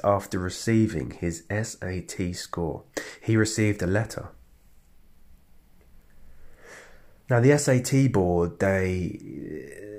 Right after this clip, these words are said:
they review their test-taking procedures and their policies. And in one of their studies, they found out that this young man was one of thirteen people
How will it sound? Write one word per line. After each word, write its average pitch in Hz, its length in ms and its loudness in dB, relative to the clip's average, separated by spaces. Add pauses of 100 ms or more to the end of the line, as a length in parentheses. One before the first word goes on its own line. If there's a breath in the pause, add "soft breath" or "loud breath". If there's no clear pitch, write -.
(100)
they 110 340 0
review 104 1080 2 (400)
their 95 400 2
test-taking 95 760 -4
procedures 85 680 -4
and 92 260 -6
their 82 120 0
policies. - 720 -6 (260 loud breath)
And 104 140 0
in 107 120 2
one 131 140 6
of 139 140 4
their 117 120 4
studies, - 1040 0 (440 loud breath)
they 113 100 2
found 127 440 4
out 104 400 4 (420)
that - 180 0
this 131 240 0
young 123 340 2
man 113 480 4
was 101 180 -2
one 113 140 6
of 101 100 0
thirteen 131 880 4
people 143 760 2